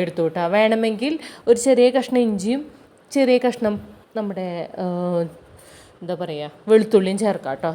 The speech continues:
ചെറിയൊരു മൂന്നോ നാലോ അല്ലി വെളുത്തുള്ളിയും കൂടി ചേർക്കാം. ഒരു പാൻ വെച്ച് അതിലേക്ക് വെളിച്ചെണ്ണ കുറച്ച് ഒഴിച്ചു. ചൂടായി വരുമ്പോൾ കുറച്ച് കടുകിട്ട്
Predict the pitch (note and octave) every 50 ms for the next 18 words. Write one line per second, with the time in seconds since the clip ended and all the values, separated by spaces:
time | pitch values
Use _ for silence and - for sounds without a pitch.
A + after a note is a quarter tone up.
0 | D#3+ - A3+ G#3+ G3+ G3+ G3+ F#3+ G3 G3+ G#3 G#3 G3+ G3 G3 G3 G#3 G#3 G3 F3
1 | F3+ F#3+ G3 F3+ E3+ G#3 - - A#3 A3+ G#3+ G#3 - G3 F#3+ F3 D#3 D#3+ D3+ D3+
2 | - G3 F3+ D#3 C#3+ - C3+ - - _ _ _ _ _ _ _ _ _ _ _
3 | - F#3+ A3+ A3+ B3 A#3+ A3+ G#3+ G#3+ G#3+ G#3 G#3 - A3 G#3 G3 G3+ F#3+ F#3+ F3+
4 | F3 F3+ - G3 G#3+ G#3 - G#3 G#3 G3 F3+ - G3+ F3 E3 F3 E3+ F3+ F3+ F3
5 | - - F3+ E3 D#3+ D#3 - - F#3+ G3+ G3 - A3+ A3 A3+ A3+ A#3 A#3 G#3+ G3+
6 | G3+ F#3+ F3+ E3+ F#3+ G3 - A#3+ A#3+ - - C#4+ D4 C#4 C4+ G#3+ G3+ F#3 F3+ -
7 | F3+